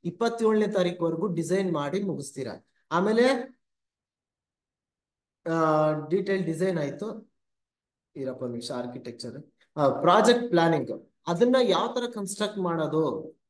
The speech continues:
ಈಗ design ಮಾಡ್ಕೊಂಡ್ರಿ, ಓಕೆ, ಅದನ್ನ ಯಾವ ತರ construct ಮಾಡೋದು, material ಯಾವ ಕಡೆಯಿಂದ ತರಿಸೋದು ಅಂತ plan ಮಾಡ್ಕೊಳಕ್ಕೆ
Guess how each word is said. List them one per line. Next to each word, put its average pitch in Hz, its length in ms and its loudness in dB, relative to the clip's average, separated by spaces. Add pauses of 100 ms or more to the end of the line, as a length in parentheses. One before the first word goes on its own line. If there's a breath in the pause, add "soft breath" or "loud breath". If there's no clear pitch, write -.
(140)
ಈಗ 147 140 -4
design 160 420 0
ಮಾಡ್ಕೊಂಡ್ರಿ, 196 520 0
ಓಕೆ, 143 680 -4
ಅದನ್ನ 214 220 0
ಯಾವ 220 220 0
ತರ 247 120 0 (100)
construct 190 460 -2
ಮಾಡೋದು, 156 420 0
material 208 480 0
ಯಾವ 170 240 2
ಕಡೆಯಿಂದ 160 300 -2
ತರಿಸೋದು 147 460 -4
ಅಂತ 143 140 -4
plan 180 340 2
ಮಾಡ್ಕೊಳಕ್ಕೆ 139 500 -2